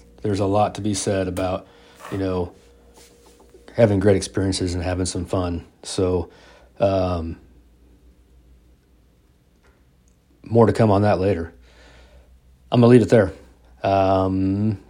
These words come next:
yeah. So, guys, thanks for, uh, tuning in.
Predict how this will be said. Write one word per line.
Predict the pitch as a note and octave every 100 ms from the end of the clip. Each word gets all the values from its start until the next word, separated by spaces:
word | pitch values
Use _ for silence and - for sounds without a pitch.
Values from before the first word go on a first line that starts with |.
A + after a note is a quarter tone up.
| - _ _ _ - _ - - -
yeah. | G#2+ - - _ -
So, | A2
guys, | F2+ A2 F#2+ - - - - -
thanks | B2+ B2+
for, | - B2+ A#2
uh, | A2 G#2
tuning | - B2+ A2+ A2+
in. | A2+ A2